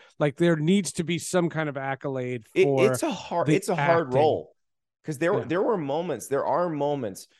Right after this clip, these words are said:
Speaker 2: especially when you learn about how he was created. And I guess that was a good part of season two, was learning more about the, the creation of Homelander and, and how that all worked. But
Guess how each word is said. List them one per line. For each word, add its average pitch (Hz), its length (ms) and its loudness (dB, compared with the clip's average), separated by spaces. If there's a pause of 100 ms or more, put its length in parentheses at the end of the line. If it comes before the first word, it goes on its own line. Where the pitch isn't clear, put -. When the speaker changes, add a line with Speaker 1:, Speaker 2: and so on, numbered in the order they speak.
(120)
Speaker 2:
especially 165 320 -6
when 190 100 -2
you 151 120 -2
learn 139 580 -2 (480)
about 117 540 4 (440)
how 120 260 2
he 131 120 -4
was 127 160 -8
created. 123 320 -4
And 196 80 2
I 185 180 2
guess 208 160 2
that 151 160 4
was 120 100 -2
a 120 40 -6
good 104 160 -6
part 104 140 -2
of 92 60 -8
season 98 240 -12
two, 95 180 -10
was 98 140 -8
learning 117 320 0
more 107 340 -2
about 95 440 2 (120)
the, 101 180 -8
the 98 160 -8
creation 101 460 -6
of 82 60 -12
Homelander 87 640 -4
and, 80 200 -10
and 85 360 -8 (460)
how 107 160 2
that 98 160 2
all 87 200 2
worked. 85 380 -8 (500)
But 131 400 2